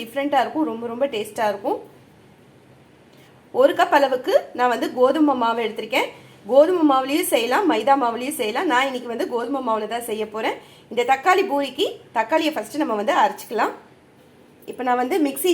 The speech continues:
ஜார் எடுத்திருக்கேன். அதுல நல்ல பெரிய பெரிய, நல்ல பழுத்த தக்காளியா, பெரிய பெரிய தக்காளியா மூணு தக்காளி எடுத்திருக்கேன், நாட்டு தக்காளி. அதை வந்து நான் மிக்ஸி ஜார்ல சேர்த்துக்கிறேன்.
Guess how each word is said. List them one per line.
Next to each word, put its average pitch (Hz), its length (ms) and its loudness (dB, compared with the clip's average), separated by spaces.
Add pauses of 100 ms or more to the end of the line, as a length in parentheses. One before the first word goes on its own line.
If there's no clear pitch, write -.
ஜார் 254 280 6
எடுத்திருக்கேன். 240 480 -2 (380)
அதுல 262 320 4
நல்ல 254 140 4 (120)
பெரிய 294 240 4
பெரிய, 302 180 4 (120)
நல்ல 233 140 6 (120)
பழுத்த 370 420 4
தக்காளியா, 262 400 4 (120)
பெரிய 285 260 2
பெரிய 269 220 -4
தக்காளியா 240 360 2 (140)
மூணு 277 260 0
தக்காளி 269 440 2
எடுத்திருக்கேன், 233 460 -2 (200)
நாட்டு 240 320 0
தக்காளி. 214 340 -2 (1300)
அதை 226 160 0
வந்து 247 180 0
நான் 247 140 0
மிக்ஸி 233 260 -6
ஜார்ல 226 320 0
சேர்த்துக்கிறேன். 240 420 -2